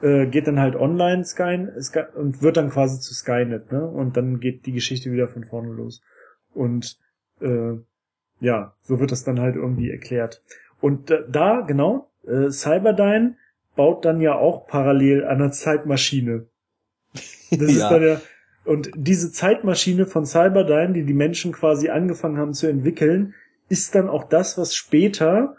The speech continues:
Speaker 1: in der Postapokalypse Skynet quasi dann weitermacht. So,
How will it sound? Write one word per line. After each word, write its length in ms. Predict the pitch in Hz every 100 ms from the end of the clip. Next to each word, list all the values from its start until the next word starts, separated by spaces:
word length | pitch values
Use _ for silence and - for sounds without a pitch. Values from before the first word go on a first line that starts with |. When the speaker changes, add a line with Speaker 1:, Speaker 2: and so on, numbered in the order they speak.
| _ _ _ _
Speaker 1:
in 320 | - 151 151 143
der 500 | 147 139 135 131 131
Postapokalypse 1200 | - 202 - 139 131 143 143 139 - 180 208 208 _ _ _
Skynet 540 | - - 156 160 147 -
quasi 480 | - 131 127 123 127
dann 240 | 123 123
weitermacht. 560 | 123 127 123 117 - -
So, 380 | 123 120 117